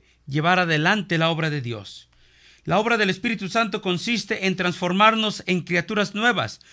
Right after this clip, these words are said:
segunda de Corintios cinco diecisiete, para vivir la gloriosa libertad de los hijos de Dios,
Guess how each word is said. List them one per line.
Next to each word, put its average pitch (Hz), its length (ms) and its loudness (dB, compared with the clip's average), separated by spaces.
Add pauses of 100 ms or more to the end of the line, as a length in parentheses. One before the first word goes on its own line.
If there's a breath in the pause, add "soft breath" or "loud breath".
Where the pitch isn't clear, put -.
(140)
segunda 202 400 2
de 180 100 6
Corintios 190 540 2
cinco 208 320 -2
diecisiete, 175 680 -4 (320 loud breath)
para 180 200 0
vivir 175 340 -2
la 202 140 2
gloriosa 185 580 0
libertad 175 480 0
de 170 160 -4
los 165 220 -4
hijos 190 280 -4
de 180 120 -4
Dios, 214 340 2